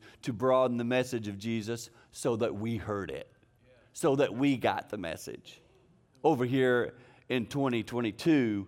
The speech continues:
we got the message because on that day, Peter went over to his house and, and broke the message past the Jewish culture and broke it into our culture and what would have been the Gentile culture.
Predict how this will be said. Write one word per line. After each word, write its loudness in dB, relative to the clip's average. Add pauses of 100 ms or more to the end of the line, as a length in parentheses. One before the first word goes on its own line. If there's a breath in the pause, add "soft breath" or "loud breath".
(180 loud breath)
we 2
got 4
the -6
message 0
because 0
on -2
that 0
day, 4 (180 loud breath)
Peter 2
went 0
over 2
to 0
his -2
house 2
and, -6 (180 loud breath)
and -4
broke 4
the -4
message 0
past 0
the -8
Jewish -4
culture -2 (220 loud breath)
and -8
broke 4
it 2
into 2 (300 loud breath)
our 4
culture -2 (220 loud breath)
and -2
what -2
would 2
have -2
been -2
the -2
Gentile 0
culture. -2